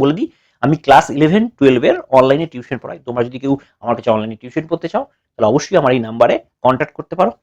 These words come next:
এবং তোমার বন্ধু বান্ধব যদি কেউ পড়তে চায় তাও তাদের সঙ্গে শেয়ার করতে পারো। তো দেখো যেটা এখানে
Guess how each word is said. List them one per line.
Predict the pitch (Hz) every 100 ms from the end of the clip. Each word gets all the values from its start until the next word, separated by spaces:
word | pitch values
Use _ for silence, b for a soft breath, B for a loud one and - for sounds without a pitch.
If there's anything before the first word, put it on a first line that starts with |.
| _ _ _ _
এবং | 196 214
তোমার | 165 180
বন্ধু | 240 285
বান্ধব | 269 190
যদি | 156
কেউ | 143
পড়তে | 127 - 131
চায় | 339
তাও | 127 160 139
তাদের | 123 135
সঙ্গে | 208 -
শেয়ার | 123
করতে | - _
পারো। | 147 _ _ _ _ _ _ _ _
তো | - 190
দেখো | 190 - 165 - 143
যেটা | 151 160 170
এখানে | 156 175